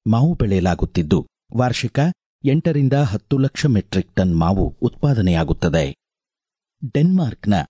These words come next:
ಮಾಶ್ ಮೇಕ್ಸ್ ಕಂಪನಿ ಸಹಯೋಗದಲ್ಲಿ ಅಂದಾಜು ನೂರು ಕೋಟಿ ರೂಪಾಯಿ ವೆಚ್ಚದಲ್ಲಿ ಅತ್ಯಾಧುನಿಕ ದೇಶದ ಮೊಟ್ಟಮೊದಲ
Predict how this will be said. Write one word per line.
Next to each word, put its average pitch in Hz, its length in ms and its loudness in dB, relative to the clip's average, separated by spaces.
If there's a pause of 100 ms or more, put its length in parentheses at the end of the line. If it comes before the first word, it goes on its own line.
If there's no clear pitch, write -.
(120)
ಮಾಶ್ 139 560 0
ಮೇಕ್ಸ್ 120 400 -2 (100)
ಕಂಪನಿ 107 460 -2
ಸಹಯೋಗದಲ್ಲಿ 90 880 -2 (200)
ಅಂದಾಜು 107 520 -2 (100)
ನೂರು 151 320 2
ಕೋಟಿ 120 340 -2
ರೂಪಾಯಿ 107 340 0
ವೆಚ್ಚದಲ್ಲಿ 90 640 0 (200)
ಅತ್ಯಾಧುನಿಕ 120 840 -2 (400)
ದೇಶದ 156 340 -2
ಮೊಟ್ಟಮೊದಲ 107 720 0